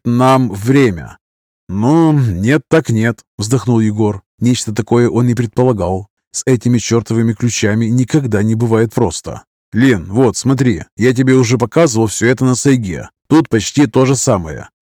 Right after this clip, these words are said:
Сброс магазина, предохранитель и затвор. Разборка тебе без надобности. Прицельные, как и на сайге. В принципе, большему тебя научить не выйдет. Вот тут отсечка очередью в три выстрела.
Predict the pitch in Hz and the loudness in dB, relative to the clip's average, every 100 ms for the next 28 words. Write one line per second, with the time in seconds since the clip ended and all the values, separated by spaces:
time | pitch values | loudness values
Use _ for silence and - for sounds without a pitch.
0 | - 98 113 143 139 139 131 123 101 107 | -16 -6 2 2 2 0 2 0 0 0
1 | 120 104 127 135 135 123 117 127 139 127 | -2 -2 -2 -2 -2 -2 0 0 0 -2
2 | 123 123 139 113 82 - _ - 117 104 | -2 -2 -2 -4 -6 -10 _ -4 -2 2
3 | 147 156 117 117 139 120 135 117 117 87 | 2 2 0 0 0 2 0 0 -2 -2
4 | 87 85 - 78 73 - - 127 - 156 | -8 -10 -10 -12 -16 -10 -4 -2 2 2
5 | 156 110 95 92 123 139 135 - 147 127 | 2 0 -2 -2 0 0 0 2 0 0
6 | 87 85 - _ - 135 135 - - 131 | -6 -10 -16 _ -4 0 0 -2 0 2
7 | 117 67 95 143 123 131 131 110 107 131 | 0 -2 0 0 0 -2 0 0 0 2
8 | 131 127 - 139 131 135 120 110 98 - | 2 0 0 -2 0 0 2 0 -4 -8
9 | _ _ - 120 139 - 165 - 120 - | _ _ -4 -2 0 2 0 2 -4 0
10 | 143 151 - 104 117 160 - 120 104 95 | 0 0 -2 0 2 0 0 -2 -2 -4
11 | 92 - 127 156 120 110 - 107 101 92 | -6 -2 2 2 2 -2 -2 -2 -2 -6